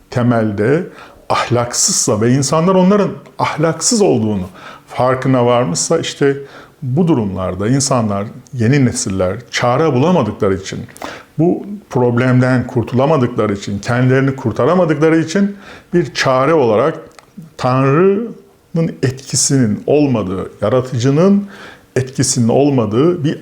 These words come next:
alem tasavvuruna yönelirler. Nitekim İkinci Dünya Savaşı'ndan sonra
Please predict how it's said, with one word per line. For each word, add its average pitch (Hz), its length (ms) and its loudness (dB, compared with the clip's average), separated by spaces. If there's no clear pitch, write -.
alem 123 380 2
tasavvuruna 107 800 0
yönelirler. 101 520 -2
Nitekim 202 500 0
İkinci 165 220 2
Dünya 170 220 4
Savaşı'ndan 120 640 2
sonra 98 440 -2